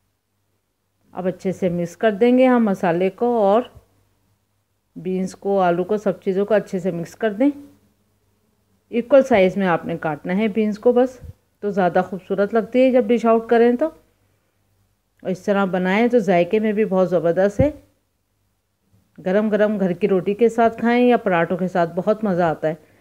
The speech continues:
अब इसको ढक के आलू के गल जाने तक हम कुक करेंगे और हल्की आंच कर देंगे।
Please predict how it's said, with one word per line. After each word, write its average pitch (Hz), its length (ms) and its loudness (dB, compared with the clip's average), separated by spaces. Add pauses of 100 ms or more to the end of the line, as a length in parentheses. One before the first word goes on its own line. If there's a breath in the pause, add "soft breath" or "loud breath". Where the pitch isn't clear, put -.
(220 soft breath)
अब 208 100 0
इसको 202 220 0
ढक 190 200 0
के 254 140 4
आलू 233 380 4
के 247 120 2
गल 190 180 2
जाने 160 280 0
तक 160 180 -2
हम 170 160 -6
कुक 180 240 -10
करेंगे 254 440 4
और 220 540 0
हल्की 214 340 2
आंच 160 200 0
कर 165 160 -6
देंगे। 147 380 -8